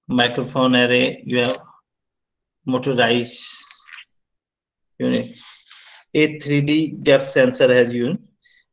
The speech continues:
and for fifteen subject, we have captured the data for different activity, natural walk, walking very slow, walking slow,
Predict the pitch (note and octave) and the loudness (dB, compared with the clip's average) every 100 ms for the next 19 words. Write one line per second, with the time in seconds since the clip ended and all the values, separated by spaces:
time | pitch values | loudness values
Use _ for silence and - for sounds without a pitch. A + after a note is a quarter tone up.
0 | _ _ - C3+ C3+ C3+ C3+ C#3 B2+ D3 | _ _ 0 2 2 2 2 2 -2 -2
1 | D3 C#3+ A#2+ D3 D3 C3+ B2+ - B2+ - | 0 0 0 0 0 2 0 2 0 2
2 | C3+ B2+ B2 B2 A#2+ D3 E3 - C3 B2 | 2 2 2 -2 0 0 -2 -4 0 2
3 | A#2+ B2 - A#2+ A#2 A2+ - A#2+ A#2+ A#2 | 2 -4 0 0 2 -2 -2 -6 -2 -2
4 | A2+ - A#2 A2+ A2+ A2+ A2+ - B2 G#2 | -2 -2 -2 0 0 0 -2 -2 -4 -2
5 | A#2+ A2+ A#2 A2+ - A2+ A2+ A2+ A2 - | -6 -4 -4 -4 -6 -4 -2 -2 -2 -2
6 | A#2+ A#2 A#2 A#2 A2+ C3 | -6 -4 -2 0 0 -4